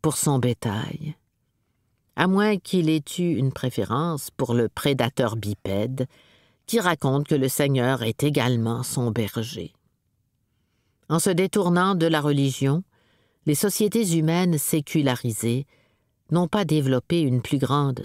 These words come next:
tendresse pour le monde animal. Au contraire, en sortant la superstition des phénomènes naturels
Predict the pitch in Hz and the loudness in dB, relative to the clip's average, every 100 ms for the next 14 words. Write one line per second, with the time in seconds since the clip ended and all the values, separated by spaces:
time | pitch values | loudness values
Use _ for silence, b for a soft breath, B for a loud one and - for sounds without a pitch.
0 | - 151 147 98 151 170 - - 127 120 | -4 0 0 0 0 0 -4 -4 -2 0
1 | 123 151 160 139 123 117 110 107 147 165 | 2 2 2 0 0 0 -2 -6 -10 -14
2 | - _ _ _ _ _ _ - 165 - | -18 _ _ _ _ _ _ -4 -4 -2
3 | 170 - 135 - - - - _ _ _ | -4 -4 -6 -6 -16 -20 -20 _ _ _
4 | _ _ _ _ _ _ 151 156 196 170 | _ _ _ _ _ _ -2 0 0 0
5 | - 180 185 160 147 - 156 151 - 156 | 0 0 2 0 -2 -4 -2 -4 -2 -2
6 | 139 185 190 180 143 135 - 151 147 139 | 0 2 2 2 2 0 0 0 2 2
7 | 139 127 120 - 101 110 104 175 170 | 2 0 0 -4 -6 -6 -4 -4 -6